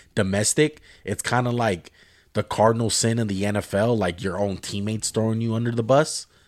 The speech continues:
So that can be really bad. But him as a talent-wise, like, why is Earl Thomas still a free agent? And what I come to, besides the whole teammate stuff, is just safety is just undervalued. And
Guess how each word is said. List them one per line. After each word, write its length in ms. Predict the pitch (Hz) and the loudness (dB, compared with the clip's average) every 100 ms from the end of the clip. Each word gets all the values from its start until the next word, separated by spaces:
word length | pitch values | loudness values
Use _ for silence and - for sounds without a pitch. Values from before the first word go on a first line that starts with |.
| _ | _
So 160 | - 107 | -4 0
that 260 | 101 101 | 2 2
can 140 | 117 104 | 0 -2
be 160 | 107 | -2
really 340 | 92 85 101 98 | -4 -4 -4 -2
bad. 400 | 87 98 120 - - - - - - _ | -4 -4 -4 -6 -14 -20 -20 -20 -20 _
But 220 | 107 113 | 2 2
him 340 | - - 185 202 | 2 2 2 4
as 160 | 123 | 0
a 60 | 101 | 0
talent-wise, 680 | - - 185 156 101 104 101 | -2 2 2 4 2 2 2
like, 240 | 98 - - _ - | -2 -4 -20 _ -14
why 320 | 104 110 214 | 0 4 6
is 160 | 175 127 | 4 4
Earl 160 | 123 | 2
Thomas 340 | 113 147 120 - | 4 2 2 2
still 160 | 120 | 2
a 60 | 101 | 2
free 260 | - 107 | 0 0
agent? 360 | 123 160 101 - - _ _ _ - | 2 0 -2 -10 -18 _ _ _ -4
And 360 | 120 117 107 - | 0 0 -4 -10
what 320 | - 107 110 - | -8 -2 -2 2
I 220 | 123 220 | 4 4
come 300 | 220 120 101 | 2 -4 -4
to, 340 | - 98 92 92 - - _ _ - | -4 -4 -4 -8 -16 -20 _ _ -6
besides 460 | 107 113 120 117 101 | -2 2 4 4 2
the 120 | 107 | 2
whole 140 | 113 | 2
teammate 460 | 104 - 156 101 87 | 0 0 -2 -2 -4
stuff, 380 | - 98 87 - _ - _ _ - | -2 -2 -4 -10 _ -20 _ _ -8
is 160 | 95 | -4
just 160 | 98 - | 0 2
safety 360 | 110 117 110 98 | 2 0 -2 -4
is 80 | 92 | -6
just 160 | 85 - | -8 -4
undervalued. 720 | 110 95 85 - 139 87 71 - _ _ _ _ _ _ - | -4 -2 -4 2 2 2 -6 -20 _ _ _ _ _ _ -6
And 460 | 104 98 92 82 | -4 -2 -6 -10